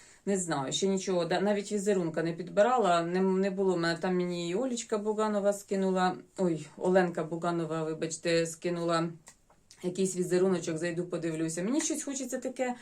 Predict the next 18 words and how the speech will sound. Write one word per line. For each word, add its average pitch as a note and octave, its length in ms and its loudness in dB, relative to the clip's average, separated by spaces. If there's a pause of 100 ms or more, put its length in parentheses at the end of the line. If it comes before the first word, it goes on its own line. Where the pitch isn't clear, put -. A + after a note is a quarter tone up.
(400)
знаєте, A#3 380 0
щоб F#3+ 200 -2
воно G#3 220 -4
було G#3+ 200 -2
не A3 100 0
дуже A3+ 340 0
ажурне G#3 680 0
і F#3 440 2
в F3 100 -8
той A3 220 2
час F#3 440 -2
вже E3 600 -2
якийсь F#3 400 -2
такий D#3+ 540 -4 (800)
легенький G3+ 520 0
візерунок. E3 580 -2
Але F#3 180 0
на A3 300 0